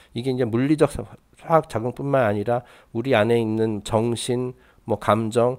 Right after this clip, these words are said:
이런 것들이 변화하면서 따라서 우리 시-, 신체 내에서 막 화학 작용이 일어나잖아요. 뭐 예를 들어서 내가 화가 나면은 뭐 혈압이 오르고 뭐 그런 것들. 음, 다시 이제 그 정신 통일을 하게 되면은 뭐 혈압이 가라앉고 뭐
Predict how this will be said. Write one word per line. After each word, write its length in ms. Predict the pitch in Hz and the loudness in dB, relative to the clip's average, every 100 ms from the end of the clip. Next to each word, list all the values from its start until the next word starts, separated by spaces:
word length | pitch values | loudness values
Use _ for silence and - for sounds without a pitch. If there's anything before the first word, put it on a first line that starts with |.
| - _ | -10 _
이런 200 | - 135 | -2 0
것들이 400 | 135 120 131 123 | 2 -2 -2 -4
변화하면서 640 | 110 107 127 139 147 123 123 | 0 2 2 0 -2 -2 -2
따라서 400 | - 117 107 117 | 0 0 0 0
우리 220 | 104 127 | 0 -2
시-, 160 | - - | -4 -12
신체 360 | - 185 - 165 | -8 -6 -2 0
내에서 300 | 120 107 120 | 0 0 0
막 260 | 104 98 _ _ _ _ _ - | -2 -2 _ _ _ _ _ -2
화학 220 | 170 - | -2 -2
작용이 300 | 113 127 123 | -4 -2 -2
일어나잖아요. 800 | 104 113 82 95 82 80 101 76 - - _ | 0 -2 -2 -4 -4 -4 -4 -6 -16 -20 _
뭐 100 | 104 | -4
예를 120 | 104 | -2
들어서 160 | 107 110 | -4 -4
내가 160 | 107 | -2
화가 300 | 107 160 165 | 0 0 2
나면은 380 | 147 110 107 110 | 2 2 0 -2
뭐 240 | 104 95 92 | -4 -6 -6
혈압이 320 | - 151 147 98 | -8 -6 -4 -4
오르고 520 | 101 107 104 139 - - - | -6 -8 -6 -8 -8 -20 -12
뭐 340 | 104 95 85 - | -6 -6 -6 -8
그런 220 | 113 104 | -4 -4
것들. 360 | 87 - 107 147 _ _ - _ 110 | -6 -8 -8 -8 _ _ -20 _ -16
음, 200 | 95 95 | -16 -16
다시 280 | - 117 127 | -12 -8 -6
이제 340 | 104 101 98 90 | -6 -2 -4 -4
그 220 | 101 92 - _ | -10 -10 -14 _
정신 280 | - 107 123 | -6 -6 -6
통일을 380 | 117 151 127 113 | -4 -2 -2 -2
하게 160 | 117 113 | -4 -6
되면은 320 | 104 101 98 | -6 -6 -6
뭐 120 | 98 | -6
혈압이 280 | 127 120 120 | -4 -4 -4
가라앉고 600 | - 107 92 85 101 104 | -6 -4 -4 -6 -8 -8
뭐 220 | 87 92 | -8 -10